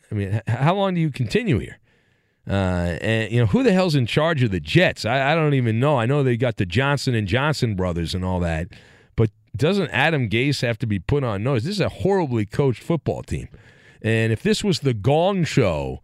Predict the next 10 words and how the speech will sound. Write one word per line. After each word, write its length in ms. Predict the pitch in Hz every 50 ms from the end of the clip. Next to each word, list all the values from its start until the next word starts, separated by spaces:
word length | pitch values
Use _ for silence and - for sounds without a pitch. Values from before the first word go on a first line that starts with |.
| _ - - - - - _ -
then 500 | 104 113 123 123 120 120 117 117 113 110
they 300 | 110 113 110 127 151 180
would 200 | 180 170 175 165
have 200 | 156 147 127 113
been 440 | 110 143 139 135 127 120 120 117 104 -
kicked 340 | - 190 190 - - -
off 280 | 160 151 151 139 - -
the 100 | - 113
stage, 760 | - - - - 147 156 156 147 135 123 110 101 101 107 98
Gong, 800 | - 160 156 156 156 151 143 139 135 147 156 151 151 151 156